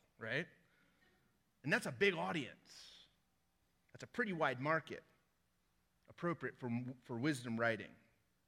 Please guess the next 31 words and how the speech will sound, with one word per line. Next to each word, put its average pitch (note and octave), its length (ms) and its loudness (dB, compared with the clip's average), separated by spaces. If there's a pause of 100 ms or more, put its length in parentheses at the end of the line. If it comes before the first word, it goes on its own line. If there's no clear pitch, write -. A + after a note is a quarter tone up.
(240)
You F#3 120 2
know D#3 80 4
markets B2+ 420 -4
matter. D3 320 8
The C3 100 -4
size C3+ 340 4
of B2+ 120 2
them C3+ 120 0
specifically C#3 600 -8
matters. B2 480 -2
For C#3+ 140 -10
example, C#3+ 480 -4 (760)
if - 120 -16
you B2+ 100 -2
were B2+ 120 2
to A#2 120 -8
market C3+ 360 0
and A#2 100 -12
sell C#3 400 -2 (260)
sweatshirts - 540 -6
that - 180 -10
say C#3+ 260 -4
Austin, F3+ 440 -6
your D3+ 100 -4
market D3+ 320 -6
would C#3 160 -8
be D3+ 120 -4
about D3+ 240 -4
a E3+ 40 -6
million F3 320 -8
people. - 300 -12